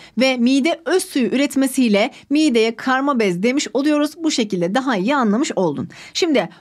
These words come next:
hormon üretiyor gastrin hormonu ya. Gastrin hormonunun görevi midenin çalışmasını uyarmaktır ve bu uyarı ile birlikte de mide öz suyu salgılanmasını gerçekleştirmektir. Tamam mı?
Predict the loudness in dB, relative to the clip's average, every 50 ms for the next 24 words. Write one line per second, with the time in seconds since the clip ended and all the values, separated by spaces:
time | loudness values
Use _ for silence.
0 | _ _ 2 2 4 4 2 2 2 2 0 0 0 -2 0 0 0 0 0 0
1 | 0 2 0 0 0 0 -2 -2 0 0 2 2 2 2 2 2 2 2 0 -2
2 | -2 -2 -6 -10 -14 -20 _ 0 0 0 0 0 -2 -2 0 0 0 0 2 2
3 | 2 2 2 2 2 2 2 2 2 2 2 2 2 2 2 2 2 0 -2 -2
4 | -6 -18 -8 -2 2 2 4 4 2 2 0 0 -2 -2 0 0 0 0 0 0
5 | 0 0 0 2 0 0 2 2 2 4 4 2 2 2 2 0 0 -2 -2 -2
6 | -2 -2 -6 -18 -20 -6 _ 0 0 0 -2 -4 -10 _ _ 0 2 2 2 0
7 | -6 _ _ _ 0 2 4 4 4 4 2 2 2 2 2 2 0 2 0 0
8 | 0 0 0 0 0 2 2 4 4 4 4 2 2 0 0 -2 -2 -2 -4 -2
9 | -2 -2 -2 -2 0 0 0 0 2 0 0 0 2 0 -2 -2 -2 -4 -2 0
10 | 0 0 0 -2 -2 -4 -4 -2 -2 -4 -4 -4 -6 -6 -6 -6 -8 -10 -12 -14
11 | -14 -8 -4 -2 -2 0 2 0 0 0 -2